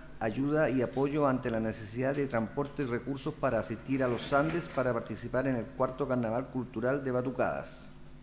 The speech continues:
Copia ordinario número doscientos ochenta y ocho de secplac, dirigido al señor alcalde,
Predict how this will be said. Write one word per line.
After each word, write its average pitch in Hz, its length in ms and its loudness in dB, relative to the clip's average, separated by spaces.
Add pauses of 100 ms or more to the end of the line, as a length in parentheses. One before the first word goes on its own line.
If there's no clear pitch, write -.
(1080)
Copia 151 340 4
ordinario 147 680 4 (960)
número 127 380 4
doscientos 117 440 0
ochenta 113 400 0
y 143 80 2
ocho 190 360 2 (1300)
de 107 140 0
secplac, 180 580 -2
dirigido 123 380 -2
al 117 40 -2
señor 113 280 -2
alcalde, 170 500 0